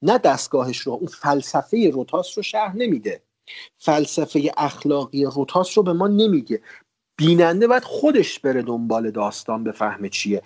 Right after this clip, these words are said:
این به نظر من این ضعف فیلمنامه است. یا اصلاً اون اسم رو نباید اونجا میذاشت، حالا به عنوان ایستر اگ یا ارجاع، حالا هر چیزی که بهش می‌شه اشاره کرد، یا هم وقتی گذاشتی و من بیننده دیدم باید بهش جواب بدی.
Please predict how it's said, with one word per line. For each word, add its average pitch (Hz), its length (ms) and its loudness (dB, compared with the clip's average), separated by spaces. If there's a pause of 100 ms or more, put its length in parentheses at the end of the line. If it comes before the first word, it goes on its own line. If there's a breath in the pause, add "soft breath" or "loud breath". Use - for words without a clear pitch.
(160 loud breath)
این 202 120 4
به 220 100 6
نظر 185 260 4
من 202 100 2
این 247 100 0
ضعف 190 460 4
فیلمنامه 101 560 -6
است. - 180 -16 (240 loud breath)
یا 139 340 4
اصلاً 139 480 -2 (260)
اون 156 220 -2
اسم 180 320 2
رو 139 60 2
نباید 165 500 4
اونجا 139 260 0
میذاشت، 117 840 -8 (420)
حالا 135 160 -2
به 131 100 -2
عنوان 127 400 -2
ایستر - 440 -6
اگ 117 240 -4
یا 123 120 2
ارجاع، 117 580 -2
حالا 117 160 -4
هر 120 180 -2
چیزی 113 240 -6
که 110 140 -4
بهش 107 280 -4
می‌شه 113 180 -2
اشاره 107 380 0
کرد، 120 440 0 (280 loud breath)
یا 196 160 6
هم 226 140 2
وقتی 170 380 -2
گذاشتی 143 560 2
و 180 140 2
من 143 240 -2
بیننده 131 440 -4
دیدم 135 560 2
باید 170 240 2
بهش 208 220 -2
جواب 151 540 2
بدی. 104 220 -10